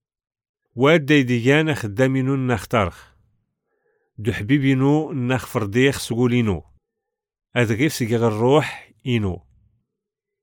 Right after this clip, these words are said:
يعلم إمدنن خف الوقت الأحكام ديدان. وريد تقابو يمنغان ولا بو يغويان. أو ديون وريد سلا يغوي النس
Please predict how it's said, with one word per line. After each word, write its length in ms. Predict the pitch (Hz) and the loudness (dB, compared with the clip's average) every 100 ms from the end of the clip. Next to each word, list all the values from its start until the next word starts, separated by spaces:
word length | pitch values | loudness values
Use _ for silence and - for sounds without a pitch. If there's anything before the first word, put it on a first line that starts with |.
| - | -4
يعلم 480 | 113 95 127 156 156 165 | 0 2 2 0 -4 -4
إمدنن 600 | 127 107 90 123 131 139 | -4 -4 -4 -2 -2 -4
خف 200 | - 117 | -8 -4
الوقت 300 | 117 - 117 | -4 -4 -6
الأحكام 560 | 110 - - 120 113 | -6 -8 -6 -4 -4
ديدان. 460 | 101 90 90 78 73 _ _ _ _ _ _ _ _ _ _ _ _ - | -6 -6 -6 -8 -12 _ _ _ _ _ _ _ _ _ _ _ _ -2
وريد 260 | 120 151 | -2 0
تقابو 600 | - 151 113 151 175 143 | -2 -4 2 4 4 2
يمنغان 680 | 143 127 127 113 135 151 151 | 0 0 0 0 0 0 -2
ولا 340 | - 135 127 131 | -4 -2 0 0
بو 180 | 120 | 0
يغويان. 640 | 127 110 127 127 123 95 73 _ _ _ _ _ _ _ _ - | 0 2 2 4 2 -2 -8 _ _ _ _ _ _ _ _ -2
أو 200 | 135 123 | 2 2
ديون 420 | 107 127 160 160 | 2 0 2 0
وريد 280 | 156 127 117 | -2 -4 -4
سلا 560 | - 131 123 135 143 139 | -6 -2 0 2 0 -2
يغوي 580 | 135 117 127 123 113 | -4 -2 -2 -2 -2
النس 420 | 120 113 131 - | -4 -2 -4 -6